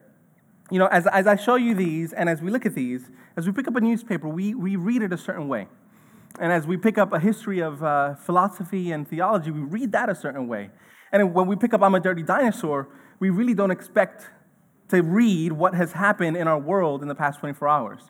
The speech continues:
But I want you to imagine something. I want you to imagine you open up a, I'm a Dirty Dinosaur, you know. I'm reading it to, uh, I don't know, Johnny. He's four. You know, I'm a dirty dinosaur with a dirty snout. I never wipe it clean. I just sniff and snuff about.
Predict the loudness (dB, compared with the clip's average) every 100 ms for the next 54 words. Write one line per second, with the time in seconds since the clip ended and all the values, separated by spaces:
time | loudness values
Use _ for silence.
0 | _ -20 -2 6 8 8 6 6 6 6
1 | 2 0 2 2 2 4 6 6 4 2
2 | 4 2 2 2 2 4 2 6 4 4
3 | 2 2 2 2 2 0 -6 0 2 4
4 | 2 0 -2 -2 0 4 4 4 4 2
5 | 2 2 2 2 2 0 -2 -4 -4 -2
6 | -2 -4 -20 -20 -20 -20 _ -20 -20 _
7 | _ _ _ 2 6 10 8 8 4 6
8 | 6 6 2 2 2 0 -2 -2 -2 -4
9 | -6 -4 -6 -12 -20 -20 -20 _ -4 0
10 | 0 2 0 0 -8 -6 -4 -6 -8 -10
11 | -12 -8 -8 -6 -8 -8 -10 -20 -10 -10
12 | -10 -8 -8 -8